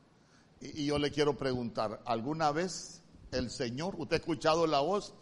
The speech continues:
que le ha dicho, "Ábreme,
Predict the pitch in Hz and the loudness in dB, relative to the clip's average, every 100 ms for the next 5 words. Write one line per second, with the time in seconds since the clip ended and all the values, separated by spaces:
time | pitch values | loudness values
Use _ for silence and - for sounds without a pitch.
0 | - - - - 131 139 143 151 147 131 | -20 -20 -20 -4 0 4 4 2 0 -2
1 | 135 - - - 180 190 180 160 127 117 | -2 -8 -10 0 4 4 4 2 0 -2
2 | 104 104 | -4 -8